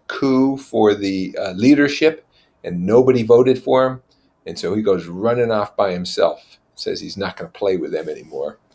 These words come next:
But he's crying cause he's humiliated. Okay, Piggy says,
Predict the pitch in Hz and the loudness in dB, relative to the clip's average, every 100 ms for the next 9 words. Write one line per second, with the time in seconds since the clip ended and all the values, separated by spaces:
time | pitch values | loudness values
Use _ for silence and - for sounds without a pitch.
0 | _ _ _ - 78 73 - - 92 71 | _ _ _ -10 -10 -10 -10 -4 -2 -2
1 | 57 - _ - - - - 87 95 - | -8 -14 _ -20 -18 -16 -14 -6 -4 -4
2 | 62 65 - _ _ _ _ _ _ - | -8 -10 -14 _ _ _ _ _ _ -6
3 | - - - 131 113 - - - - | -6 -10 -2 0 0 -6 -10 -10 -12